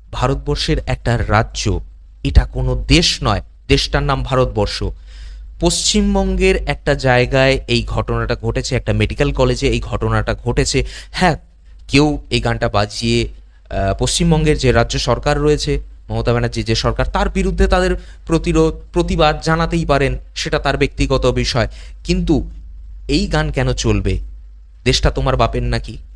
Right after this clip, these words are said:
কাকে উদ্দেশ্য করে এই গান? পশ্চিমবঙ্গের বর্তমান সরকারকে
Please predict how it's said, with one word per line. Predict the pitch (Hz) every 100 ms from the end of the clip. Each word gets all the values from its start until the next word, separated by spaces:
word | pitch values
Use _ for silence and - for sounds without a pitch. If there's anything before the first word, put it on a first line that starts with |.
| - - - -
কাকে | 123 127 160
উদ্দেশ্য | 147 151 - 127
করে | 120
এই | 107
গান? | 101 120 101 92 - - - - - - - - - -
পশ্চিমবঙ্গের | 120 - 127 127 127 117
বর্তমান | 113 - 117 117
সরকারকে | - 107 139 - 170